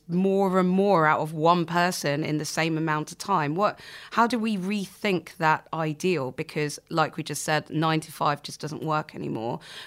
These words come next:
But even if we are stuck in a nine-to-five job, do,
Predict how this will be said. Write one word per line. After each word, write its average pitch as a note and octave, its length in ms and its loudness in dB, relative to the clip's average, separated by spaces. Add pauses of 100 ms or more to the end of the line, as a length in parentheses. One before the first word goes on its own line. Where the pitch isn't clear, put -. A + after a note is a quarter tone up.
But - 80 -4
even F#3 280 2
if E3 160 -2
we E3 140 0
are E3+ 240 4
stuck - 380 -2
in D#3+ 80 0
a D3+ 60 0
nine-to-five D#3 520 -4
job, E3 320 -2
do, D#3 120 -6